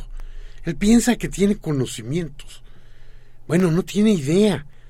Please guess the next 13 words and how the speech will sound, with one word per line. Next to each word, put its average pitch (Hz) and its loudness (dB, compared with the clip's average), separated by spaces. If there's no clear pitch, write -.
Ahí 143 -4
están 196 2
sus 180 -4
cien 202 6
universidades. 170 0
No 156 0
tiene 175 2
idea 165 -2
de 147 -2
cómo 151 0
funciona 151 -2
una 156 0
universidad. 139 -2